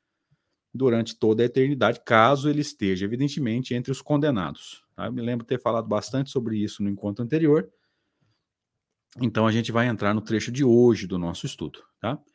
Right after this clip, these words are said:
Ressuscita carnes doentes e corrompidas. E amarrando com um nó indestrutível esse elemen-, esses elementos que tendem a se separar por si mesmos, aqui a decomposição da carne depois da morte, depois da separação do espírito.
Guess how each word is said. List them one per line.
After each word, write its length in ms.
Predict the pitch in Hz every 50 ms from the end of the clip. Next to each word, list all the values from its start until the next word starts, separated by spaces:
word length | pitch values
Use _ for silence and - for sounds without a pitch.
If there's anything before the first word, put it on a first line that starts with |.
| _ _ _ _ _ _ _ _ _
Ressuscita 680 | - 151 185 180 202 185 - - - 214 214 220 185
carnes 520 | - - - 170 170 175 180 170 165 147 131
doentes 640 | 120 135 131 131 127 147 180 214 226 226 208 185 190
e 60 | 202
corrompidas. 960 | 196 202 185 165 175 180 160 - - 101 90 82 76 78 73 - - - - _ _ _ _ _ _ _ _ _ _ _ _ _ _ _ _ _ _ _ _ _ _
E 100 | 131 135
amarrando 560 | 143 160 180 170 131 127 143 175 196 190 180
com 300 | 180 - 175 175 175 170
um 60 | 165
nó 200 | 156 151 156 170
indestrutível 1000 | 180 185 180 170 180 208 202 - - 190 180 185 - - 226 262 233 196 165 160
esse 200 | 165 147 - 175
elemen-, 400 | 160 156 147 139 131 135 139 135
esses 240 | - 143 123 131 127
elementos 560 | 147 160 151 135 131 143 175 196 185 - -
que 100 | - -
tendem 460 | 139 - - 170 190 208 180 170 165 160
a 60 | 143
se 100 | - 143
separar 600 | - - 147 139 143 139 123 110 101 95 95 95
por 100 | - 113
si 160 | - - 175
mesmos, 560 | 170 170 165 165 185 214 220 208 185 196 180 135
aqui 220 | 101 - - 113
a 40 | 104
decomposição 880 | 95 110 110 - 113 107 101 - 113 107 98 98 - - - 123 127
da 120 | 120 107 95
carne 360 | - - 123 139 156 156 131
depois 320 | 98 95 92 - 95 95
da 100 | 98 127
morte, 380 | 139 135 131 139 160 175 - -
depois 280 | 95 92 87 - 104 95
da 80 | 98
separação 600 | 90 - 101 - 98 95 98 92 - - - 92
do 60 | 98
espírito. 500 | 143 - - _ 175 165 165 185 170 _